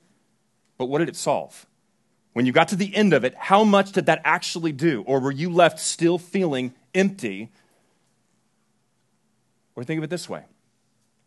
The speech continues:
Again, students, when you feel left out, when you're at school and you don't get chosen, or when you're the kid who didn't do as well as other kids in the class, adults,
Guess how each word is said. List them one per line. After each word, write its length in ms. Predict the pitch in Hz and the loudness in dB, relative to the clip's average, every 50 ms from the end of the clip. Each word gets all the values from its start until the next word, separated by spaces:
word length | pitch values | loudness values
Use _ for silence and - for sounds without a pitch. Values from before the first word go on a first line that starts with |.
| _ - | _ -14
Again, 320 | 123 127 123 165 139 117 107 | -12 -6 -6 -6 -6 -6 -8
students, 640 | - - - 170 160 104 90 76 - - - - - _ _ _ _ _ _ _ _ _ _ _ _ _ _ _ _ _ _ _ _ _ _ - | -8 -8 -6 -6 -6 -6 -8 -14 -16 -20 -20 -20 -20 _ _ _ _ _ _ _ _ _ _ _ _ _ _ _ _ _ _ _ _ _ _ -8
when 160 | 107 117 123 | -6 -4 -4
you 140 | 127 160 170 | -4 -4 -6
feel 460 | - - - 170 165 156 147 123 - | -6 -4 -4 -2 -2 -2 -6 -8 -10
left 400 | - 113 113 135 143 - - - - | -10 -6 -2 -2 -2 -4 -6 -12 -10
out, 500 | - 135 113 87 - - - - - - _ _ _ _ _ _ _ _ _ _ _ _ _ | -8 -8 -8 -8 -10 -14 -20 -20 -20 -20 _ _ _ _ _ _ _ _ _ _ _ _ _
when 140 | - 113 120 | -6 -2 0
you're 100 | 143 180 | 0 0
at 80 | 185 - | 0 -2
school 340 | - - - 185 185 175 | -4 -8 -4 -2 0 0
and 80 | 160 143 | 0 -2
you 80 | 135 123 | -2 -2
don't 160 | 143 143 135 | -4 -4 -4
get 160 | 151 139 - | -6 -10 -10
chosen, 480 | - - - 160 147 131 107 101 87 - _ _ _ _ _ _ _ _ _ _ _ - | -6 -2 0 0 0 0 -4 -10 -14 -18 _ _ _ _ _ _ _ _ _ _ _ -2
or 160 | - 143 147 | 2 2 4
when 140 | 143 143 143 | 4 4 4
you're 140 | 151 180 190 | 4 4 4
the 60 | 175 | 4
kid 300 | 170 - - 185 185 156 | 0 -2 0 0 0 0
who 60 | 147 | 0
didn't 240 | 131 147 175 175 165 | 0 -2 -2 -2 -2
do 120 | 156 160 | -2 -2
as 120 | 156 123 120 | -4 -4 -2
well 180 | 143 156 160 | 2 2 2
as 100 | 151 123 - 151 | 2 2 0 -2
other 160 | 156 165 151 | -2 -2 -4
kids 240 | - - 156 120 147 | -4 -4 -6 -6 -4
in 100 | 151 147 | -6 -6
the 80 | 131 | -6
class, 640 | - - 147 131 104 90 80 - - - - - - _ _ _ _ _ _ _ _ _ _ _ _ _ _ _ _ _ _ _ _ _ _ _ _ _ _ - | -4 -2 -2 -2 -2 -4 -8 -12 -16 -16 -16 -18 -20 _ _ _ _ _ _ _ _ _ _ _ _ _ _ _ _ _ _ _ _ _ _ _ _ _ _ -6
adults, 800 | 139 135 117 151 175 190 117 - - - - - - - - | -6 -2 2 2 2 2 0 -4 -8 -14 -14 -14 -14 -16 -20